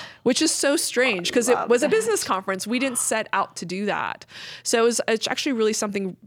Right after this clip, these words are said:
Speaker 1: super beautiful. Um, when the pandemic hit, we took all of the previous lectures, took them online. It's under nazarianinstitute dot org. And,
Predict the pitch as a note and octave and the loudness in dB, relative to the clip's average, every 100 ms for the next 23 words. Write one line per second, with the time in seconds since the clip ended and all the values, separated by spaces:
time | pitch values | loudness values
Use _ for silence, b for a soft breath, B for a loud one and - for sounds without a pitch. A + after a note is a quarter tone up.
0 | - - A3+ G#3+ A3+ G3 G3 F#3+ F#3 F#3 | -8 -4 -2 -2 -2 0 0 0 0 2
1 | F#3 F#3 - F#3 F#3 F#3+ F#3+ G3+ F#3+ F#3+ | 2 2 0 -2 -2 -4 -2 -2 -2 -2
2 | G3 G3+ G3+ F#3 F3+ F#3+ - - F#3+ G#3 | -4 -2 -2 -2 -4 -4 -4 -2 0 0
3 | G3+ G3 - G3+ F3+ F3+ - E3 - F3+ | -2 -6 -8 -6 -4 -2 -2 -4 -6 -6
4 | F3+ - F#3 - G3+ G#3 G3 F3 E3+ D#3+ | -4 -6 -8 -6 -4 -2 -2 -2 -2 -2
5 | F3+ B B B B - F#3+ F#3 G3 G3 | -6 B B B B -6 -4 -2 -2 0
6 | F#3+ F#3+ F#3 F#3 - F#3 F#3+ - G3 - | 0 0 0 -2 -2 -4 -4 -2 -4 0
7 | F3+ D#3+ F#3+ G#3+ B B B B B - | 0 0 -2 -6 B B B B B -4
8 | G3+ G3 G3 G3 G3 F#3+ F#3+ | -2 0 0 0 0 -2 -4